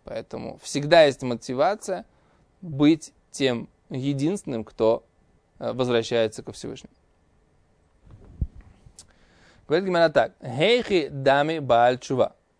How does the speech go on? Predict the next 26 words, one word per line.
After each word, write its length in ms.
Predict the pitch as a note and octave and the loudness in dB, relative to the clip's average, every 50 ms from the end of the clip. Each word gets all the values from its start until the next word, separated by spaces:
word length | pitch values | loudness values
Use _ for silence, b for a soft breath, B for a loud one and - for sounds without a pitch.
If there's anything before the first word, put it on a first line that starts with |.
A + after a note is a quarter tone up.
| _ _ _ _ _ _ _ | _ _ _ _ _ _ _
Каким 440 | - D3 B2 - - A3 B3+ A#3+ G#3+ - | -6 -6 -6 -4 -4 -4 -4 -4 -2 2
образом 500 | A3 B3 A3 G#3+ G3+ E3+ D3+ D#3 C#3+ C#3 | 2 4 6 6 4 4 4 -2 -4 -4
это 440 | - D#3+ F3 E3 - D#3 C3+ C3 - _ _ _ | -4 -4 -4 -2 0 -2 -2 -2 -4 _ _ _
человек 400 | - - B2 A#2+ C3+ D#3 D#3+ C#3 | -8 -4 -2 0 0 0 0 -2
бааль 380 | B2 A#2+ B2+ B2+ C3 C3+ C3+ C3+ | 4 6 8 8 8 8 6 2
чува, 300 | - - B2+ A2+ G#2 - | -4 0 2 2 2 2
хозяин 500 | - F#3 G3 F3 C3+ D3 D3+ D3 C#3+ C#3 | -4 -8 -6 2 6 6 6 6 4 0
возвращения? 600 | C3+ C3 C3 A2+ A#2 - - C3 C3 - A#3+ - _ b b b b b b b _ | -2 -2 -2 -4 -4 -4 -6 -8 -8 -10 -16 -20 _ b b b b b b b _
То 60 | - | -20
есть 120 | C3+ - | -20 -4
тот 200 | - A3 A#3 G#3 | 0 0 0 0
человек, 340 | - F3 D#3 C#3+ E3 F#3 - | 0 2 2 4 4 2 2
который 580 | _ B2+ A#2 - _ C#3 C3 C3 C3 B2 - - _ _ _ _ _ | _ -2 -2 0 _ 2 2 4 2 0 -2 -6 _ _ _ _ _
считается 720 | - - - - _ C#3+ C#3 C3+ C3+ C3 - - C3 B2 - b b b b b b b _ | -20 -18 -18 4 _ 8 8 8 8 6 2 -4 -4 -4 -4 b b b b b b b _
вернувшимся 880 | A#2+ C3 D3 D3+ D3+ D3+ D#3 D#3 D3 C3+ B2+ C3+ B2+ B2+ - A#2+ A2 - _ _ _ _ | -2 2 4 4 4 4 2 2 0 0 -2 -4 -4 -4 -4 -6 -6 -6 _ _ _ _
<clears throat> 240 | F3+ F3 D#3+ C#3+ B2+ | 0 0 0 0 -2
ко 80 | - A#2 | -6 -10
Всевышнему, 560 | - - C#3+ C#3+ C3+ A#2 - G#2+ G2 G#2 - _ _ | -2 0 2 2 2 0 -2 -12 -14 -14 -20 _ _
искренне 380 | - D3+ D#3 - - C#3 C3 A#2+ | -8 -8 -8 -4 -4 -2 0 0
раскаявшимся. 640 | A#2+ A2+ - - B2+ A2 G#2+ - - - - - _ _ _ | 0 -2 0 0 0 0 0 -4 -14 -20 -20 -20 _ _ _
Кто, 360 | - _ - E3 D#3 C#3+ C#3+ - | -20 _ 2 4 4 4 2 2
как 240 | - D#3 C3+ C3 | 4 4 4 4
это? 200 | C3 - - - _ _ _ _ _ _ _ _ _ _ _ _ _ _ _ _ | 0 -14 -18 -20 _ _ _ _ _ _ _ _ _ _ _ _ _ _ _ _
Омар 420 | - E3 A3 A3 G#3 F#3 F3 D#3 - - | 4 4 4 6 6 6 6 4 2 2
Рав 260 | C#3 C#3 C#3 C3+ C3 | 4 4 6 4 4
Иуда, 360 | C3+ C#3 D3+ C#3+ B2+ G#2+ | 2 2 0 0 -2 -4